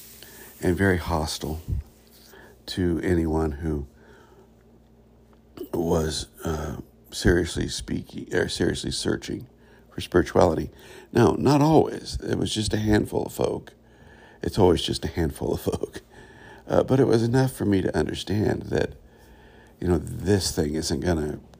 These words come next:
take me all the way either. I did the same thing with religion. You know, when I found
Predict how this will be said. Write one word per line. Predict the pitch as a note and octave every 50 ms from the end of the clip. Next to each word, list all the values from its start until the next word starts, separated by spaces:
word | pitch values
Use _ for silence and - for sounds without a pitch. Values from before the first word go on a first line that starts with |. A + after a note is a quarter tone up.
| - -
take | - - D#2 -
me | - E2 E2+
all | D#2 D#2 D2+
the | D2+
way | - F2 D#2 D2
either. | D2 D#2 E2+ D#2 D2 D2+ E2 - - - - _ _ - - - - - - - - - - -
I | - -
did | - C#3 B2+
the | -
same | - - - A2
thing | A#2 B2 A2 G2+
with | G2 G2+ F#2+
religion. | F#2 D2+ - - - - - - - - - - _ - - - - - - - - - - - _
You | - -
know, | E2 E2+ E2+
when | F2+ F2
I | F2 F2
found | E2 - - A2+ A2+ A#2 A#2 A2 G2+ - -